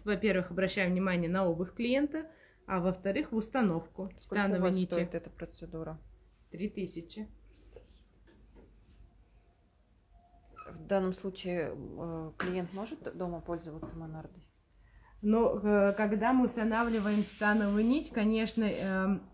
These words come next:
Speaker 1: излишки вот этих препаратов масляных лучше исключать. Ну, а так клиент приходит ко мне раз в месяц на педикюр,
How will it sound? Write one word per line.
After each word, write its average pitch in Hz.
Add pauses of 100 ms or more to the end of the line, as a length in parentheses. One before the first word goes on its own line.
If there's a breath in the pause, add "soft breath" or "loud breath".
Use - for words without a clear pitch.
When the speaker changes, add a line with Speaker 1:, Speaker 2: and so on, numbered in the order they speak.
Speaker 1:
излишки 208
вот 190
этих 208
препаратов 214
масляных 175
лучше 220
исключать. 190 (1700)
Ну, 208
а 196
так 254
клиент 233
приходит 202
ко 202
мне 247
раз 196
в -
месяц 220
на 180
педикюр, 180